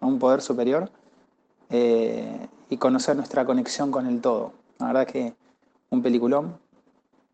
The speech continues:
Criadas y Señores nos da también una amplitud y conciencia social. De la Calle a Harvard habla de, eh, nuevamente de persistencia.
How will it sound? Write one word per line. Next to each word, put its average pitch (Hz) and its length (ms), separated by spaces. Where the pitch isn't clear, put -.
Criadas 185 420
y 170 40
Señores 180 420
nos 143 180
da 139 1200
también 147 440
una 135 420
amplitud 131 520
y 131 80
conciencia 127 500
social. 151 500
De 135 120
la 131 140
Calle 151 260
a - 180
Harvard 151 420
habla 135 300
de, 123 320
eh, 123 440
nuevamente 135 380
de 127 100
persistencia. 147 920